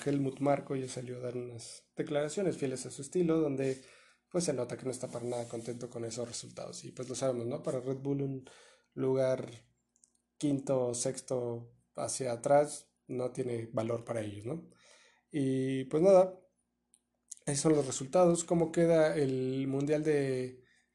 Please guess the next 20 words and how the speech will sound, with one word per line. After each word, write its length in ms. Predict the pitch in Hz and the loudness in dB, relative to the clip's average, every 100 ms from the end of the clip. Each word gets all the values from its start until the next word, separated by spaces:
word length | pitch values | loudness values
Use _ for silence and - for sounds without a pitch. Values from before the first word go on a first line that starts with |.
| - | -10
de 100 | 143 | -4
Constructores 920 | 143 - 147 - 196 175 180 - - _ _ _ _ - _ _ _ _ | -2 -2 -4 0 4 4 2 -6 -14 _ _ _ _ -20 _ _ _ _
y 260 | 147 139 135 | -2 0 0
de 100 | 135 | -2
Pilotos? 460 | 156 165 175 196 196 | 0 0 2 -2 0
Pues 180 | 160 | -2
bueno, 300 | 143 160 160 | 2 2 2
eh, 300 | 175 147 143 | 0 0 2
de 80 | 143 | 0
Pilotos 400 | 139 156 165 175 | 0 -2 0 0
en 60 | 147 | 0
primer 240 | 139 139 | -2 -2
lugar 360 | 139 135 143 143 - - - | -2 4 4 2 -14 -20 -4
queda 440 | 160 147 143 135 | 0 2 2 2
Lewis 300 | 135 143 143 | 0 -2 0
Hamilton, 760 | 175 165 160 180 220 226 - _ | 2 2 2 0 0 -4 -10 _
seguido 240 | 151 147 | -4 0
de 100 | 139 | 0
Max 240 | 139 139 147 | -2 -4 -4
Verstappen, 540 | 135 - 160 180 202 | -6 0 -2 0 -6